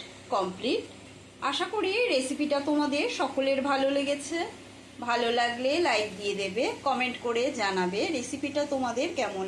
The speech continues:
লাগলো। দেখো কতটা মুচমুচে হয়েছে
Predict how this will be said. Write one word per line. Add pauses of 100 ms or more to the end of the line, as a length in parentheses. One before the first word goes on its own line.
(120)
লাগলো। (1080)
দেখো (140)
কতটা (440)
মুচমুচে
হয়েছে